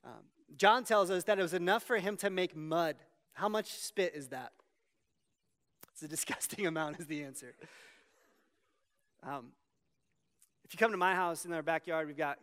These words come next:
kids that love digging for worms, and, um, like, s-, we got this rocky area where it's kinda nasty. And the other day, my, my son was s-, spitting, caught a bad habit from his dad, and, um, then he started <laughs> sticking his finger in. I was thoroughly grossed out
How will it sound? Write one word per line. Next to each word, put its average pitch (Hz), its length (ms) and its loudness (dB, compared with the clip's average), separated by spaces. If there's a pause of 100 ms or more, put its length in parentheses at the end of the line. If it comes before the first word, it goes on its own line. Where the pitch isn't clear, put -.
(160)
kids 165 200 -6
that 156 80 -6
love 151 180 -2
digging 160 240 -8
for 151 140 -12
worms, 180 760 0
and, 135 380 -6
um, 123 340 -12
like, 131 140 -16
s-, - 180 -16
we 135 80 -14
got 131 140 -8 (100)
this 135 320 -14
rocky 143 380 -6
area 143 260 -6
where 135 100 -10
it's 131 120 -12
kinda 135 340 -12 (140)
nasty. 139 300 -10
And 143 80 -10
the 151 40 -6
other 151 100 -4
day, 147 60 -6
my, 131 140 -10 (120)
my 131 120 -12
son 131 300 -10
was 120 100 -14
s-, - 280 -10
spitting, 127 520 -10 (680)
caught 147 160 -6
a 127 40 -8
bad 135 240 -10
habit 131 260 -10
from 131 120 -16
his 120 100 -16
dad, 120 400 -12 (440)
and, 131 340 -10
um, 120 220 -14 (520)
then 156 120 -6
he 170 80 -6
started 156 300 -6
<laughs> - 0 -
sticking 185 320 -4
his 233 140 -2
finger 170 280 -6
in. 143 120 -8
I - 60 -6
was 151 140 -6
thoroughly 156 300 -4
grossed 131 340 -10
out 123 240 -10